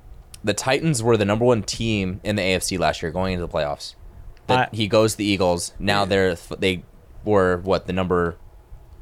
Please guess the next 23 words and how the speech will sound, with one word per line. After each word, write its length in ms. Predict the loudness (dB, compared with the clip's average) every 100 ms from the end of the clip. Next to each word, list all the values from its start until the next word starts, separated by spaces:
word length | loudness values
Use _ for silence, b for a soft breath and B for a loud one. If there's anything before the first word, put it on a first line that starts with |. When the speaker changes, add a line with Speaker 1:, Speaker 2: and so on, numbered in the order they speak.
| -20 -20 -10 -2
Speaker 1:
eight, 260 | -2 -2
te-, 200 | -10 -10 -6
seven 320 | -2 -2 -2
team 200 | -4 -4
in 40 |
the 60 | -2
Speaker 2:
I 60 |
Speaker 1:
N 40 | -4
F 60 | -4
C 180 | -4
last 260 | 0 0 0
year. 120 | -4
Now 180 | 0 0
they're 120 | 0
the 80 | -2
number 240 | -2 -2
one 180 | -2 -4
team 220 | -4 -6
right 100 | 0
Speaker 2:
I 40 | 0
Speaker 1:
now, 140 | 2
Speaker 2:
think 200 | 4 4
Speaker 1:
technically. 440 | 0 -4 -4 -4